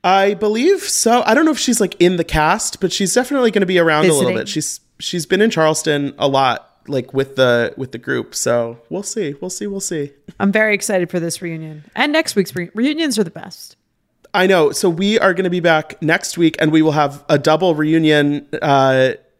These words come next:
Speaker 1: discussion because we're gonna have Jersey and Summer House both happening. I'm excited for that. Um, Jordana, before we go, you have a new podcast that I want you to talk about.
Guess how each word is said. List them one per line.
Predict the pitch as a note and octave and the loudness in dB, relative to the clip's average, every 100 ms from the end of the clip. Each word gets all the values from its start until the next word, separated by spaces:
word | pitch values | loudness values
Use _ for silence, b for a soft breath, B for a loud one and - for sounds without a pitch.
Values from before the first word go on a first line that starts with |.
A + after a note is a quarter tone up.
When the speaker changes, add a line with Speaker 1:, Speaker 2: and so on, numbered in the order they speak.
| _ | _
Speaker 1:
discussion | - C#3+ D#3 F3+ E3 C3 B2+ | -6 -2 0 0 0 -2 -2
because | C#3 C3+ C3 | -4 -6 -4
we're | C3+ | -4
gonna | C3 | -2
have | C3 | -2
Jersey | D3 C#3+ C#3+ C3 | 0 0 0 0
and | C#3+ F#3 | 0 2
Summer | F#3+ D#3+ | 2 0
House | C#3+ C3+ | 0 -2
both | - C3 | -2 -2
happening. | C3 A#2+ B2+ B2+ B2 - _ | 0 -2 -2 -4 -4 -12 _
I'm | - D#3+ | -2 0
excited | F3+ - D3+ C#3 | 0 0 0 0
for | C#3 | 0
that. | C3+ C3 - B B B B B - | 2 2 -2 B B B B B -2
Um, | F#3 F#3+ - | 0 0 -6
Jordana, | - A3 A3 A#3 G3+ - E3 | 0 2 2 2 2 0 -4
before | G3 - A#3 | -4 0 0
we | A3+ | 0
go, | A3 G#3+ G3 - - | 2 2 2 -2 -10
you | C#3+ G3 | -6 -2
have | A3+ G#3+ G3 F3+ - | 2 4 2 -2 -2
a | |
new | F3+ F#3 | 0 0
podcast | F3+ E3+ F#3 D3+ C#3+ - - | 0 -2 0 0 -2 -4 -8
that | D#3 D3 - _ _ _ - | -8 -8 -12 _ _ _ -6
I | D#3 | -4
want | C3 | -2
you | D3+ | -4
to | |
talk | D3 F3 - | -4 -6 -6
about. | - C#2+ | -10 -10